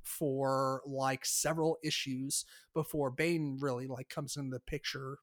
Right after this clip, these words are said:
like, where they, him and Batman meet face to face finally. But, you know,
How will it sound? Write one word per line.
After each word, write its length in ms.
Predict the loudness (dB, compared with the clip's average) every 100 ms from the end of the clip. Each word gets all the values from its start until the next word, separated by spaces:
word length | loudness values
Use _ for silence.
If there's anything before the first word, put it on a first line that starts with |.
| -12
like, 180 | -10 -6
where 160 | -4 -2
they, 300 | -2 -4 -6
him 340 | -12 -6 -4 -2
and 280 | -4 -6 -2
Batman 400 | 0 2 0 -4
meet 220 | -4 -6 -8
face 220 | -8 -2
to 60 |
face 360 | 4 6 6 2
finally. 440 | -2 -2 -2 -4 -6 -14 -16 -20 -14 -2
But, 360 | 8 8 8 2 _ 0
you 80 | 4
know, 180 | 4